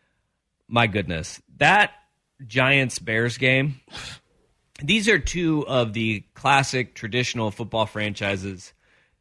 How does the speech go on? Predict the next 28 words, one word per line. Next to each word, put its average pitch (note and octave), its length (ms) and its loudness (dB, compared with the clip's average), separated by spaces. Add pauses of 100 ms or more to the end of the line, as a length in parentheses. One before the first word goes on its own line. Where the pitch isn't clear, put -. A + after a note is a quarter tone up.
(120)
in, A2 240 2
in A2 160 -4
the G2+ 80 0
history G#2 560 -4
of, F#2+ 300 -8
of F#2+ 160 -6
the F#2 140 -6
N E2 100 -6
F E2 160 -12
L, B1 180 -12
right? F2 300 -6 (440)
We, C3 300 0
we've B2+ 460 2
known B2 420 2 (380)
the, B2+ 220 -2
I, C3 240 4
I A2+ 40 4
saw C3 300 2
a A#2 40 2
stat A#2+ 340 -2
today. A#2+ 180 0
Field B2 260 0
Yates A2 260 0
just G#2+ 200 -8
tweeted G#2 240 -4
this G2+ 180 -4
out, F#2+ 300 -2
that F#2 300 -4